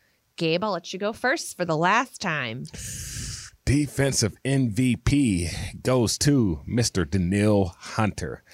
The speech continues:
Speaker 1: Whoop, whoop.
Speaker 2: Last year, we had twenty-three and a half sacks as a team. This year, we have twenty-one sacks as a team going into week six. We lead the N F L in sacks. Danielle Hunter is sixth in the N F L sacks with six.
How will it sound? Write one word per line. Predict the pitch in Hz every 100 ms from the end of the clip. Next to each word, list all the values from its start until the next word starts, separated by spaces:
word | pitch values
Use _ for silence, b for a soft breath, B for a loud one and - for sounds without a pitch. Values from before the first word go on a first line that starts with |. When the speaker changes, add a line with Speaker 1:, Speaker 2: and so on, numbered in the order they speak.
| B
Speaker 1:
Whoop, | 349 -
whoop. | 294 370 415 _ _ _ -
Speaker 2:
Last | 123 143 -
year, | 151
we | 147
had | 143 131
twenty-three | - 147 135 143
and | 135
a | 127
half | 120
sacks | - 127 113 - -
as | 113 101 -
a | 104
team. | - 117 90 76 - - - -
This | 120 113 117
year, | 110
we | 104
have | 98 98
twenty-one | - 117 98 92 92 87
sacks | 98 90 80 - - - -
as | 87 -
a | 82
team | 82 92 85 80 - _ _ _ _ _ -
going | 95 87
into | 85 98
week | 82 85
six. | - 92 - -
We |
lead | 101 113
the | 104
N | 104 107
F | 98
L | 101 95 92
in | 67 101
sacks. | - 92 85 -
Danielle | - 101 98 95
Hunter | 95 95 87
is | 80
sixth | - 139 110 -
in | 101
the | 90
N | 92
F | 85
L | 92 82
sacks | 80 98 85 -
with | 87 -
six. | - 139 98 - -